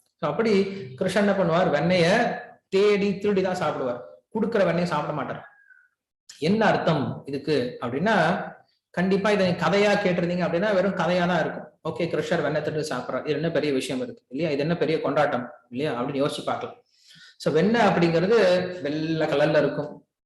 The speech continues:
வெண்ணெய் அப்படிங்கிறது ரொம்ப மிருதுவா இருக்கும். வெண்ணெய் அப்படிங்கிறது கரை உருகக்கூடியதா இருக்கும் இல்லையா? வெண்ணெய் அப்படிங்கிறது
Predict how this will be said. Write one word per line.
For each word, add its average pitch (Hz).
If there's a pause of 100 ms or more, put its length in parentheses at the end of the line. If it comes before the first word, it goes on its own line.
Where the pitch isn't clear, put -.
வெண்ணெய் 185
அப்படிங்கிறது 165
ரொம்ப 160
மிருதுவா 151
இருக்கும். 139 (160)
வெண்ணெய் 180
அப்படிங்கிறது 156 (480)
கரை 165
உருகக்கூடியதா 156
இருக்கும் - (120)
இல்லையா? 135
வெண்ணெய் 170
அப்படிங்கிறது 143